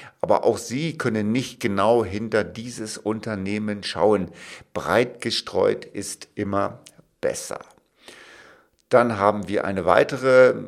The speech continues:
wie man sich selber betrügen kann, ist, ich warte auf mehr Gewissheit.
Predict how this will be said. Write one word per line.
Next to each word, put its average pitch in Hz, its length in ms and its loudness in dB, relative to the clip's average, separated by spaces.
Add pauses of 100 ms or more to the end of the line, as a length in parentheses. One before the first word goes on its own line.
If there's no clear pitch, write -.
(320)
wie 107 100 -6
man 107 160 0
sich 101 180 -10
selber 104 320 2
betrügen 101 580 -10
kann, 98 360 -6
ist, - 540 -10 (260)
ich - 220 -12
warte 143 340 -6
auf - 220 -6
mehr 151 160 -4
Gewissheit. - 720 -8